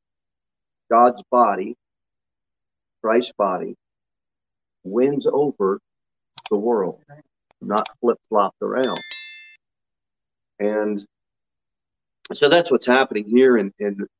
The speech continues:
Matthew chapter twenty-three. Um, and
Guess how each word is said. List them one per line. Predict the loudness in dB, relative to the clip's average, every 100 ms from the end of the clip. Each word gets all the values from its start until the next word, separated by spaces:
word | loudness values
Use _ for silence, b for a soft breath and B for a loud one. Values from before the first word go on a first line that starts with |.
| -6
Matthew | -2 -2 -6 -8
chapter | -4 -4 -4 -12
twenty-three. | -6 -6 -4 2 2 2 -4 _ _ _ _ _ _ _ _ -2
Um, | 0 0 -2 -10 _ _ _ _ _ _ _ _ _ _ _ _ _ _ _ _ _ _ _ _ _ _ _ _ _ _ _ _ _ _ _ _ _ _ _ _ _ 2
and | 6 6